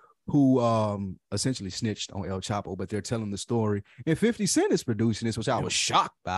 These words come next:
Speaker 1: I didn't know any of that going in. I just went off my good brother's suggestion here, uh, 'cause he listens to the show and has a feel for what we like. So I checked it out. I'm two episodes in, and it is fire.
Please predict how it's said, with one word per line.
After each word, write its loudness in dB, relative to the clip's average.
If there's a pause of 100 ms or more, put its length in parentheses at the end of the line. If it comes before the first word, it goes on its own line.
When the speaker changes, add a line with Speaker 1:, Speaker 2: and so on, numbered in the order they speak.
Speaker 1:
I -2
didn't -2
know 4
any 2
of 0
that -2
going 0
in. 0
I -4
just -6
went 0
off 2
my -2
good -4
brother's -2 (540)
suggestion 0
here, 0 (140)
uh, -2
'cause -2
he 0
listens -2
to -4
the -2
show -2
and -2
has -4
a -8
feel -2
for -6
what -4
we -4
like. -4
So -4 (300)
I -6
checked -2
it 0
out. -2
I'm -4
two 0
episodes 0
in, 0
and -2
it 0
is 0
fire. -6